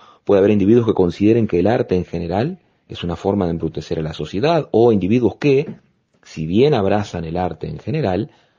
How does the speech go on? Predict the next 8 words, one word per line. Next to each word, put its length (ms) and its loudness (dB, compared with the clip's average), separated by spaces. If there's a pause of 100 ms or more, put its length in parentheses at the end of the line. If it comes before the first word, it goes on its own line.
(140)
juzguen 600 2
que, 180 -2
por 180 -2
ejemplo, 380 0
el 80 -2
cine 240 0
es 160 -2
una 320 -4